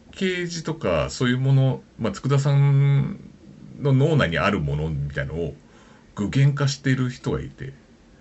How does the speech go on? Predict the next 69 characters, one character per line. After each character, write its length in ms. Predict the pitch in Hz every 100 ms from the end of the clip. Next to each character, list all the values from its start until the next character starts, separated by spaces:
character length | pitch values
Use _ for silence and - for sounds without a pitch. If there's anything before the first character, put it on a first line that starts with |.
| - - - -
こ 60 | 143
の、 100 | 143 - - -
僕 140 | - 131
は 80 | 139
ち 80 |
ょ 40 | 147
っ 20 |
と 80 | 87
一 160 | 82 -
回 140 | - 82
こ 100 | 92
の、 280 | 90 85 - -
こ 60 |
の 80 | 101
人 160 | - 71
を 20 |
ピ 140 | -
ッ 80 | -
ク 100 | -
ア 40 | 85
ッ 20 |
プ、 60 | - -
ピ 100 | - -
ッ 40 |
ク 100 | -
ア 60 | 92
ッ 40 |
プ 100 | -
し 40 |
た 80 | -
い 60 | 71
ん 40 |
で 60 | -
す 80 | -
け 60 |
ど、 220 | 65 58 - - - -
千 220 | - 123
代 140 | 139 143
天 240 | 151 117
下 100 | 71
さ 160 | - 69
ん 60 |
っ 20 |
て 160 | 67 69
い 80 | 67
う、 180 | 69 - - - 143
<laughs> 320 | 135 143 107
名 140 | 113
前 160 | 139 143
に 200 | 139 139
ち 100 | 143
ょ 20 |
っ 40 | 139
と、 240 | - 65 - - - -
あ 100 | 85
の、 400 | 85 80 73 67 67 - - - - - - - _ - _ - - -
あ 100 | 95
の、 160 | 90 95
大 40 |
人 220 | 160 139
の、 320 | 127 123 117 - - - -
<laughs> 400 | - - - -
あ 20 |
れ 60 | 143
が 140 | 127
入 80 | 67
っ 20 |
て 80 | -
る、 200 | 71